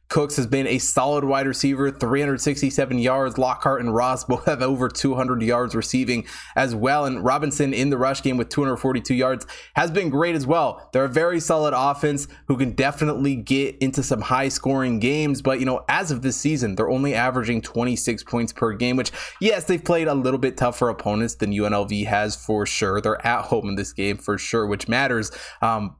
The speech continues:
but U N L V is not a bad team, and I don't think they should be a touchdown underdog going into this game. I mean, U N L V themselves have held their opponents to twenty-two point four points per game, even though they played, you know, not great opponents. They were winning those games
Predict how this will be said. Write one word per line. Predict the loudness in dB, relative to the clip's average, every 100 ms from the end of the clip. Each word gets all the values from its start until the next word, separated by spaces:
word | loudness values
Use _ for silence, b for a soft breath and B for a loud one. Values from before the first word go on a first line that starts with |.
| -4
but | 0
U | 0
N | 0
L |
V | 0
is | 0
not | 0 2
a |
bad | 2 0
team, | 0 0 0
and | 0
I |
don't | 0 0
think | -2
they | 0
should | -2 0
be | 0 0 0
a | -2
touchdown | -2 -2 0 0 0 0
underdog | 0 0 2 0 0
going | 0 0
into | 0 0
this | -2
game. | 0 -2 0
I |
mean, | -4 -2
U | -2
N | 0
L | 0
V | 0
themselves | -2 0 0 0 -2 -8 B B
have |
held | 0 2
their | 0
opponents | 0 0 -2 -4
to |
twenty-two | -4 -2 0 0 -2
point | -2 0 -2
four | 0 -2
points | 0 -2
per | -2 -2
game, | 2 2 0 -2
even | -2 0 2
though | 0 2
they | -2
played, | 0 0 2 0
you |
know, | 0
not | -2 0 0 0
great | 0
opponents. | 0 0 0 0 -4 B B B
They | 0
were | 2
winning | 2 0 2
those | 0 0
games | 0 0 0 -2